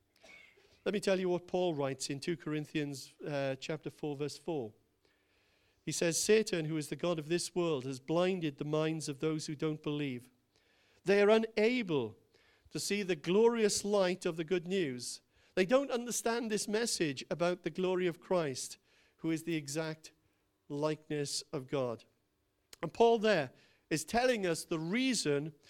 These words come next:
that people cannot understand the, or accept the message of Christ is not that they're being awkward, it's not that they're being difficult, it's not that they're being deliberately closed-minded, but it's that they can't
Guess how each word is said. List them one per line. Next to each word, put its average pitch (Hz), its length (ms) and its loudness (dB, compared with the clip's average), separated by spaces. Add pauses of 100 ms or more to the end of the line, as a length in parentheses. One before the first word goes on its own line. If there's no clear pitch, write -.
(160)
that 165 180 0
people 214 280 0
cannot 196 400 -2
understand 185 760 -4 (380)
the, 156 140 -4
or 165 180 2
accept 202 480 -2
the 185 80 -2
message 185 400 -4
of 165 140 -2
Christ 175 400 0
is 160 120 -2
not 202 220 -2
that 214 140 -4
they're 196 120 2
being 180 300 0
awkward, 175 480 0 (380)
it's - 100 -12
not 214 220 2
that 226 120 -4
they're 214 140 0
being 202 320 2
difficult, 180 600 2
it's 175 140 -4
not 202 200 0
that 202 120 -4
they're 196 160 -2
being 185 280 -2
deliberately 190 640 0
closed-minded, 180 920 -4 (640)
but 202 100 4
it's 202 140 2
that 202 200 -2
they 196 140 2
can't 214 400 -4